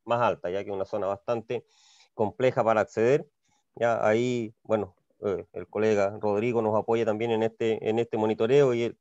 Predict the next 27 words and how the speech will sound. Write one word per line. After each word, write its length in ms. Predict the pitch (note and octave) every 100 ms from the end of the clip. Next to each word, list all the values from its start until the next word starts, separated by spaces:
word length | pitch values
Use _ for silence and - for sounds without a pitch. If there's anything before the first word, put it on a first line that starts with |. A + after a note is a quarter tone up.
| _ _ _ _ _ _ -
puede 180 | A#2+ A2
dar 160 | G2+
cuenta 300 | - A#2+ A#2+
de 60 | G#2+
lo 100 | G#2+
dificultoso 640 | G2 G2+ F#2 - A#2+ A#2+
que 100 | -
es 60 | G#2+
llegar 360 | G#2 A2+ A2+ -
acá 420 | G#2+ G#2+ A2+ G#2+
a 40 |
esta 180 | G#2+ G#2+
parte 260 | G#2+ G2+ G#2+
alta, 280 | A#2 A2+ G#2+
son 220 | G#2 G2 _ - _
varias 360 | G#2 B2 B2+ A2+
horas, 380 | A2 B2 A2+ G#2 _ _ _ _ -
eh, 340 | F#2+ F#2+ F2+ - _ _ -
de 160 | G2+
caminata 560 | A2 G2+ G2 A#2+ B2+ A2+
o 100 | G#2+
a, 180 | G#2 G2+
o, 200 | G#2 G2
o 200 | G2+ G#2+
a 80 |
caballo 540 | G#2 G2+ A#2 C3 C3+ B2
y 220 | G#2